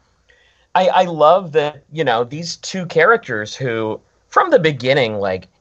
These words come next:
everyone's been like, "Oh, they're comic relief, you know, they're, they're joke characters. Oh, it's the dumb jock and the, and the airhead goth girl." And then all of a sudden they have some of the most incredible pathos in the entire <laughs> show.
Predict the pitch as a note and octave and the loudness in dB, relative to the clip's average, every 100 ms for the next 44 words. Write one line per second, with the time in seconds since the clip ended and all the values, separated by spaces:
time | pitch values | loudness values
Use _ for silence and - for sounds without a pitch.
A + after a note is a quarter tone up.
0 | _ F#3 F3+ F3+ E3+ D#3 C3+ C#3+ A#2+ - | _ -2 0 0 2 2 2 0 0 4
1 | D#3+ D3 C#3+ D3 B2+ B2 B2 A#2 G#2 G#2 | 4 4 -2 -2 -2 -2 -6 -10 -10 -10
2 | F#2+ - A2 G2 G2 G#2 G#2 - _ _ | -12 -12 -6 -2 4 6 4 2 _ _
3 | C#3+ C#3 C3+ A#2+ A2 - - A2 G#2+ G#2+ | 0 0 0 2 2 0 0 4 4 2
4 | A2 G#2+ G2+ A#2+ A2+ G#2+ - B2+ G2+ A#2+ | -6 -4 2 4 2 0 -4 -4 0 0
5 | A2 G#2+ G#2+ G#2 G#2 B2+ G#2+ G2+ F#2+ F#2+ | 0 -2 0 2 2 0 -2 2 2 0
6 | G#2+ G#2 G2+ F#2+ - F#2 G#2 A2+ G2 F#2 | -2 0 2 2 2 4 4 4 0 0
7 | F#2 F#2+ F#2 A2+ G2+ F#2+ F#2+ F#2 - - | 0 0 0 2 4 4 2 -2 -20 -20
8 | _ _ - C#3 C3 B2+ B2+ C3 B2+ B2 | _ _ -2 2 2 4 4 2 2 -2
9 | - A#2 A2 A2 G#2+ A2 G2+ C3 A2+ A#2 | 0 0 0 -2 -2 -2 -6 -8 -6 -2
10 | A2 G#2 A2+ G#2+ C3 A#2 G#2 - A2+ G2+ | -2 -4 -10 -2 0 2 2 0 -2 -2
11 | - F#2+ F#2+ A2+ G2 G2 A#2+ G#2 B2 - | 0 -4 -4 -10 -8 -8 -2 0 0 2
12 | - - - E4 | 2 4 2 0